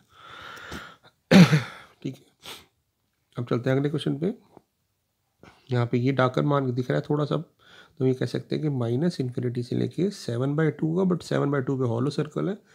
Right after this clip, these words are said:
तो यानी ऑप्शन ये आ जाएगी हमारे पास। यहाँ पे ये डार्कर है, दिख रहा है फिर से, यानी माइनस इन्फिनिटी से माइनस टू होगा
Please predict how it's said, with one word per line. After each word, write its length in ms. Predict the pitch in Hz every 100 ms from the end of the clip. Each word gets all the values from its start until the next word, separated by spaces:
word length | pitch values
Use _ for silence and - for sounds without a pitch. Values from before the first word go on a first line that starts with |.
| - - _ _ -
तो 60 | 175
यानी 180 | 170
ऑप्शन 260 | 131 113 123
ये 100 | 123
आ 100 | 107
जाएगी 320 | 107 107 127
हमारे 200 | 127 117 -
पास। 240 | 127 - _ _ _ _ _ _ _ _ - - - _ _ _ _ _ -
यहाँ 220 | 120 120
पे 100 | 127
ये 140 | 127
डार्कर 400 | 139 139 135 143
है, 100 | 175 - -
दिख 160 | 131 127
रहा 80 | 156
है 60 |
फिर 140 | 147 139
से, 120 | 165 240 _ - _ -
यानी 160 | 127
माइनस 440 | 123 127 139 175 -
इन्फिनिटी 460 | 131 127 135 131 131
से 160 | - 127
माइनस 460 | 117 117 135 160 -
टू 100 | 160
होगा 260 | 160 196